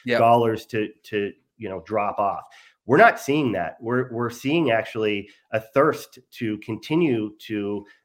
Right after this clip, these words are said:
Speaker 2: exhibit, to continue to participate in, um, the channel and face-to-face marketing. Um, and we're seeing an increase of what else can we do? Where else can we activate?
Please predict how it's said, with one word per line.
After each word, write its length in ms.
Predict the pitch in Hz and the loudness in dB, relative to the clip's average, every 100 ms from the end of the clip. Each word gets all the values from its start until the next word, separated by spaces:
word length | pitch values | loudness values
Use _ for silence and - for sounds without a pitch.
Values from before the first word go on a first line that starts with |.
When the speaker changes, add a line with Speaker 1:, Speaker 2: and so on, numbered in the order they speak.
| - | -10
Speaker 2:
exhibit, 640 | 107 98 110 107 110 - | -8 -2 0 0 -4 -14
to 140 | - 113 | -12 -12
continue 380 | - - 143 135 | -10 -6 -4 -2
to 100 | 127 | -4
participate 800 | 117 - 110 110 - 101 98 - | -4 -6 -10 -10 -6 -4 -4 -4
in, 380 | 107 104 101 104 _ _ | -2 -2 -4 -10 _ _
um, 440 | - 101 98 98 82 | -2 0 0 -4 -8
the 80 | 104 | -10
channel 340 | 101 113 104 | -4 -2 0
and 120 | 101 101 | -2 -4
face-to-face 540 | 101 - 104 101 - | -8 -6 -6 -6 -4
marketing. 520 | 104 110 117 101 95 - - - | -2 -2 -2 -4 -6 -10 -20 -6
Um, 400 | 107 107 104 104 117 | 0 0 0 -2 0
and 280 | 117 110 | 0 0
we're 140 | 104 110 | -2 -4
seeing 380 | - 160 160 123 | -2 0 2 2
an 100 | 110 | 0
increase 500 | 127 131 131 117 120 | 0 -2 -2 -4 -4
of 160 | 101 | -6
what 260 | 95 107 143 | 0 4 6
else 240 | 135 131 | 6 2
can 200 | - 113 | -4 -4
we 140 | 107 95 | -4 -4
do? 300 | 101 117 95 | -4 -2 -2
Where 240 | 98 120 | -2 0
else 240 | 127 123 | 2 0
can 140 | - 107 | -2 -4
we 140 | 104 | -2
activate? 560 | 101 104 - 107 98 | -2 -4 -4 -4 -6